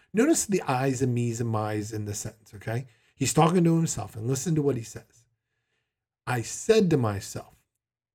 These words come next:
'Just look at this great city of Babylon that I have created,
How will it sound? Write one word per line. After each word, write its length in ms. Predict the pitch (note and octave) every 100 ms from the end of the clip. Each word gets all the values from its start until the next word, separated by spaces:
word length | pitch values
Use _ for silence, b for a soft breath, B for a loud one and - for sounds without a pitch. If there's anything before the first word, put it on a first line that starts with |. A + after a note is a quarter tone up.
| -
'Just 260 | C#4 F#3+
look 360 | C3+ C#3+ D#3 D3+
at 160 | G#2+ -
this 240 | A2 -
great 400 | - A#2+ G#2 G#2
city 280 | - G#2 G#2
of 120 | G2
Babylon 520 | G#2+ G2 F#2+ F#2+ G2+
that 260 | B2+ B2+ - _ -
I 420 | D3+ D#3 C3 A#2
have 280 | A2+ A2+ A2+
created, 480 | - A#2+ A2+ G2